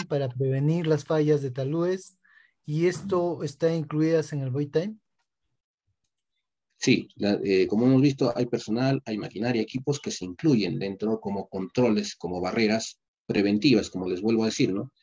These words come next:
Speaker 2: Tenemos ahí el, el, los radares lob, el tema de map, el tema de las, este, las estaciones robóticas,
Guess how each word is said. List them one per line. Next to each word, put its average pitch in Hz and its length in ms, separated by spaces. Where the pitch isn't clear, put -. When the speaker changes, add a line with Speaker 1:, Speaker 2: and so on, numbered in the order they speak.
Speaker 2:
Tenemos 107 600
ahí 104 320
el, 95 180
el, 90 140
los 90 180
radares 101 380
lob, 120 480
el - 180
tema 80 300
de 90 80
map, 107 340
el 82 180
tema 90 320
de 90 160
las, 87 260
este, - 1080
las - 160
estaciones 95 480
robóticas, 123 840